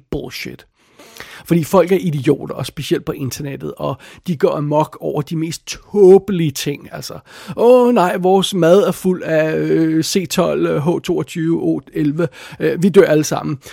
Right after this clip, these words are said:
Øh, eller, "Åh nej, regeringen kommer mikrochips i hovedet på os," og sådan noget, "ved hjælp af vacciner, og i øvrigt er jorden flad." Altså sådan nogle gennemført idioti. Og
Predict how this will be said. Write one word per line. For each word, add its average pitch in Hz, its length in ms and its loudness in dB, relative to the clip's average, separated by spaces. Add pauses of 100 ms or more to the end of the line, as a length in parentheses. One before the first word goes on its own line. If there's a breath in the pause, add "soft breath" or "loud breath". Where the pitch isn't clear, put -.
(140 loud breath)
Øh, 160 160 -2
eller, 160 280 2
"Åh 247 320 6
nej, 196 180 4
regeringen 180 460 2
kommer 165 320 0
mikrochips 170 720 -2
i - 20 -4
hovedet 156 300 2
på 139 240 -4
os," 151 160 -4
og 156 60 -8
sådan 160 120 -2
noget, 143 160 -4
"ved 156 80 2
hjælp 143 180 -2
af 156 80 -4
vacciner, 147 520 -6
og 156 180 2
i 151 40 2
øvrigt 156 200 2
er 143 40 2
jorden 139 300 -4
flad." - 240 -10 (140)
Altså 147 160 -12
sådan 165 240 0
nogle 170 160 -4 (1000)
gennemført 180 600 0
idioti. 143 640 -4 (360 loud breath)
Og 147 120 -8